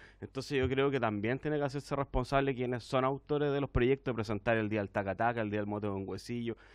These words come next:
el día lo que sea, son ellos quienes tienen que hace-, hacerse responsables, porque, como dice usted, nosotros <laughs> tenemos la obligación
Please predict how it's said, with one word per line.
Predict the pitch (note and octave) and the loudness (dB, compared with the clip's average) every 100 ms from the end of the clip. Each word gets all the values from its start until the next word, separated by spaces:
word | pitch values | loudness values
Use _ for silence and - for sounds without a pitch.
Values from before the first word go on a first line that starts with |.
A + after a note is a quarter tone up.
| - | -8
el | G2+ G2+ | -2 2
día | A#2 | 4
lo | A#2+ | 2
que | G#2 G2 | 0 -4
sea, | C#3+ E3 - - | -4 -4 -8 -14
son | - G#2 | -6 -2
ellos | A2+ C3 | -2 -2
quienes | - D3 | -4 -6
tienen | D3 D3 | -4 -6
que | C#3 | -4
hace-, | B2+ - | -6 -8
hacerse | A2+ B2 B2+ | -8 -4 -4
responsables, | B2 A#2+ A2+ C#3+ D3 | -4 -4 0 2 2
porque, | B2 A2+ A#2+ - - - | -2 -8 -8 -10 -16 -2
como | B2+ C3+ | 2 4
dice | D3 | 2
usted, | - D#3+ | 4 4
nosotros | D3+ C#3 D3+ | 4 2 0
<laughs> | - | 2
tenemos | E3+ | 2
la | D#3+ | 4
obligación | C#3+ C3 A#2+ - E3+ | 2 2 -2 -2 -4